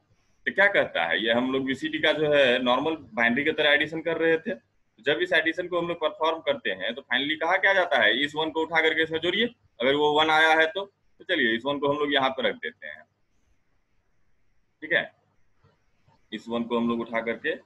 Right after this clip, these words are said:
यहाँ रख देते हैं। अब इसको वन को यहाँ उठा कर रखे और इसको क्या करना है, जोड़ना है, क्योंकि जो carry produce होता है उसको जोड़ा जाता है। तो कैरी जो आया है उसको जोड़े, तो जोड़े तो इसमें result देखो कितना आ रहा है जोड़ने के बाद।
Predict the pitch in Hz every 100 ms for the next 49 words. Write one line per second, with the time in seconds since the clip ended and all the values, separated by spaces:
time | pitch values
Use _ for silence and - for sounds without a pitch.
0 | _ _ _ - 110 90 82 - 76 -
1 | 78 78 78 _ _ _ _ _ - 117
2 | 120 - 123 123 139 131 131 127 139 139
3 | 135 135 127 131 131 - 170 131 127 135
4 | 127 135 113 92 87 120 139 160 160 156
5 | 120 123 131 135 135 139 131 143 139 135
6 | 135 131 135 131 143 147 143 143 135 -
7 | _ _ _ _ _ _ - - 117 117
8 | 127 117 120 120 131 120 113 110 117 117
9 | - 117 147 147 123 _ _ _ 110 117
10 | 143 151 147 143 143 135 147 139 156 156
11 | 156 139 - 131 123 117 110 107 98 92
12 | 90 85 82